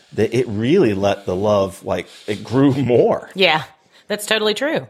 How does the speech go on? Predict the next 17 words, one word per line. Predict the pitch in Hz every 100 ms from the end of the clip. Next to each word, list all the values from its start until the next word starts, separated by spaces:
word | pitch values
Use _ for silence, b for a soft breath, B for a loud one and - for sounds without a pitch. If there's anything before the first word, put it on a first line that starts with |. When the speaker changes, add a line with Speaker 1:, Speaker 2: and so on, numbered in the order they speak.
| -
Speaker 1:
And | 127 120 117 117 - - _ _ _
you | 120 123 175 190 180 - _
prove | - 180 185
my | 147 120
point | - 160 131
again | 104 98 113 131
and | 151 147
again | 131 156 107 92
that | 95
the, | 104 104
the | - 101
most | 107 139 127
valuable | 104 117 185 185 160
thing | - 139 120
you | 104
can | 98
have | - 139 135 78 -